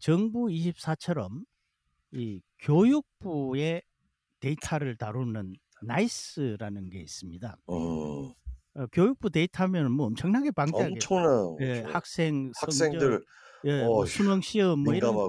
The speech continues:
Speaker 1: 이런
Speaker 2: 민감하고요.
Speaker 1: 것들이
Speaker 2: 네.
Speaker 1: 다 있으니까. 그래서 이제 일 세대부터 삼 세대까지는, 어, 대기업이 시스템 구축을 담당을 했는데,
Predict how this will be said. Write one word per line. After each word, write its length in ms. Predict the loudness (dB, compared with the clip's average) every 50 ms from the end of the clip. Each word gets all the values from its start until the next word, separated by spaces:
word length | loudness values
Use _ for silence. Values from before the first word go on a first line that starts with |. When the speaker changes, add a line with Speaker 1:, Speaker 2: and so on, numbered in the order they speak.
| -2 -2
Speaker 1:
이런 180 | 0 0 2 2
Speaker 2:
민감하고요. 0 |
Speaker 1:
것들이 380 | 0 -2 -2 -4 -2 0 0
Speaker 2:
네. 40 | -2
Speaker 1:
다 160 | -2 -2 -4 -4
있으니까. 640 | -4 -4 -6 -6 -6 -6 -6 -10 -14 -14 -14 -14 -16 _ _ _ -20 -20 -20 -20 -20 -20 _ _ _
그래서 360 | _ 0 0 0 0 0 -2
이제 180 | -4 -2 -4 -4
일 140 | -4 -4
세대부터 520 | -4 -4 -4 -2 -2 -4 -4 -6 -8 -10 -8
삼 220 | -4 -2 -2 0
세대까지는, 1000 | 0 -2 -2 -2 -4 -4 -4 -4 -4 -4 -2 -4 -2 -2 -2 -2 -2 -4 -6 -8 -12 -18 -20 _ _ _ _ _ _ _ _ _ _ _
어, 360 | -6 -4 -4 -2 -4 -4 -6 -4 0
대기업이 480 | 0 0 2 2 0 0 0 -2 -4
시스템 420 | -6 -6 -8 -8 -4 -2 -2 -2 -2
구축을 380 | -4 -6 -6 -6 -6 -6 -4
담당을 400 | -4 -6 -4 -2 -2 -2 -2 -2
했는데, 680 | -2 -4 -4 -4 -4 -4 -4 -4 -4 -4 -4 -6 -10